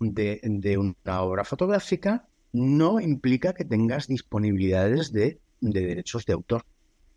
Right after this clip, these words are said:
No significa posibilidades de explotación sobre esa fotografía. Significa que existe una relación entre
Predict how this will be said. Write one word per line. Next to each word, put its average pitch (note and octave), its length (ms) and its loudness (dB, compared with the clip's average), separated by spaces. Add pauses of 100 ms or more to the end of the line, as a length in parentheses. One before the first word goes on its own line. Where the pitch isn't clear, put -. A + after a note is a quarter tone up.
(120)
No A2 120 0
significa C3+ 580 0 (100)
posibilidades A#2 880 0
de A2+ 100 2
explotación G#2+ 760 0 (200)
sobre G#2+ 300 0
esa A2+ 180 0
fotografía. F#2+ 560 -2 (240)
Significa D#3 760 0 (280)
que A2 300 0
existe - 340 -8
una G#2 140 -2
relación B2 440 0
entre G2 520 0